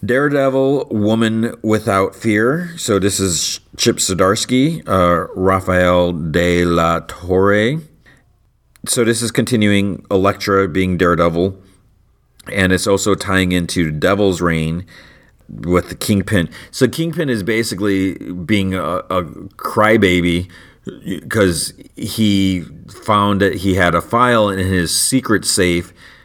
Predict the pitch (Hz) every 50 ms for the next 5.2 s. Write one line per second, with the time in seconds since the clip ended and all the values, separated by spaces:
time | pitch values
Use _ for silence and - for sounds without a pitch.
0 | _ _ - _ _ _ _ _ _ - 104 101 95 98 95 - 101 98 92 -
1 | 95 92 85 - - 76 78 - - - _ - - 90 87 87 85 82 76 87
2 | - 90 90 87 85 85 82 90 87 85 - 98 87 73 71 85 90 87 76 -
3 | - - - _ - - - - - 90 92 92 90 87 - - 104 98 95 95
4 | 95 95 90 90 98 95 90 - - - 110 104 92 - 98 87 95 92 87 85
5 | 82 82 80 -